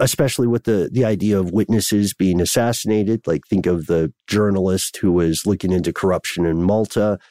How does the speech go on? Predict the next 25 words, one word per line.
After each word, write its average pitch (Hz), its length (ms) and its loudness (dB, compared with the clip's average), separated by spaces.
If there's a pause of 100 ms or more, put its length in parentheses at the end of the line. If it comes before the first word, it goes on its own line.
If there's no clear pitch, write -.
(360)
Uh, 73 320 -2
think 92 360 0
of 85 360 0
the 76 420 -2
various 92 680 0
people 92 440 0
who 95 120 -2
died 98 420 0
in 90 140 0
the 78 340 -2
failed 101 500 0
prosecution 98 760 -2
of 87 120 0
the 87 120 0
Dutroux 90 560 0
affair 90 360 0
in 87 120 -2
Belgium. 82 540 0 (800)
This 95 240 2
is 135 140 2
nuts. 208 640 2
This 127 220 2
is 165 140 2
wild. 160 680 2
Let's, 139 300 0